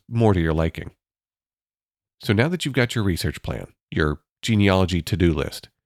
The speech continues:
it's time to start checking off those to-do items. This lets you focus on your objective and not waste any time looking in places that won't have your answer anyway. Like fishing, genealogy can swallow hours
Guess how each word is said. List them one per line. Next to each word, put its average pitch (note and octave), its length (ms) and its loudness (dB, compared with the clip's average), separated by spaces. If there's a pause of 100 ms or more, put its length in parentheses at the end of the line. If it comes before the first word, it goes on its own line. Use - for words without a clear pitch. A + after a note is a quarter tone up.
(400)
it's C#3+ 180 -4
time G#2+ 220 2
to G#2+ 60 -4
start - 240 -2
checking A2 300 0
off F#2 180 2
those F2 200 -2
to-do G2 320 0
items. E2+ 540 -4 (960)
This - 180 -6
lets D#3+ 180 -2
you E3+ 60 -2
focus A#2+ 400 0
on G#2+ 120 2
your F#2+ 120 2
objective F2+ 440 0
and D#2+ 100 0
not F2+ 180 -2
waste G2 260 0
any B2+ 140 0
time E2 380 -2 (420)
looking D3+ 260 2
in D3+ 120 0
places F#2 380 -2
that - 160 -2
won't G#2+ 220 0
have F#2 220 -2
your E2+ 140 0
answer E2 340 -4
anyway. - 460 -4 (1120)
Like G2 180 0
fishing, G2+ 460 0 (440)
genealogy C3 600 2
can G#2+ 140 2
swallow G2+ 420 2
hours F#2+ 560 0